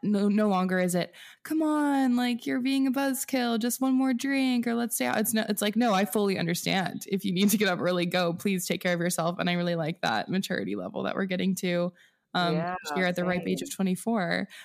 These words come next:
Speaker 1: But it's, it must be so hard because I think about it and, like, every activity, especially in a city like Nashville, I just moved here, um, in September of last year. So it's coming up on a year pretty soon here.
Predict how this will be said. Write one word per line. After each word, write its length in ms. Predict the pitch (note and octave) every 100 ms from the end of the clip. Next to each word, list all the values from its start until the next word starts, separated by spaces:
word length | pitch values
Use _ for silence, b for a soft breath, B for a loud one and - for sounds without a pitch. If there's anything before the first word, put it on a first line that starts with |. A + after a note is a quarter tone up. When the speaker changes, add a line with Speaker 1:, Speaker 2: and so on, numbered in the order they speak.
| B
Speaker 1:
But 100 | B3+ C4
it's, 240 | B3+ B3 -
it 20 | C4
must 200 | C#4 E4
be 100 | A#4+
so 240 | - D4+ C4
hard 280 | G3+ A3+ G#3+
because 720 | G#3+ G3+ F3+ F3+ F3 - - _ -
I 100 | G#3
think 180 | D4
about 280 | D4+ F#3+ E3+
it 80 | F3
and, 100 | F#3
like, 160 | F3 F3+
every 180 | F#3+ A#3
activity, 420 | C#4+ - F#3 F3+ F3
especially 400 | - G3+ C#4 D4
in 60 |
a 40 | A#3+
city 240 | - F3
like 180 | D#3+ D#3+
Nashville, 440 | D#3 E3 - E3
I 120 | D#3+
just 200 | D#3+ E3
moved 200 | E3 D3+
here, 400 | - D#3 D3+ D3 - B B B
um, 340 | F3 D#3 D3+ - _ -
in 100 | F#3
September 680 | F3+ F3 E3+ D#3+ E3 E3 E3+
of 240 | E3+ D#3+
last 280 | E3 E3 -
year. 160 | - F3
So 180 | - E3+
it's 120 | -
coming 260 | F3 E3+
up 100 | E3 E3
on 100 | E3+
a 40 |
year 460 | E3 F3 F3+ E3+ -
pretty 180 | - F#3
soon 240 | F3+ A3 A#3
here. 360 | F3+ D#3+ E3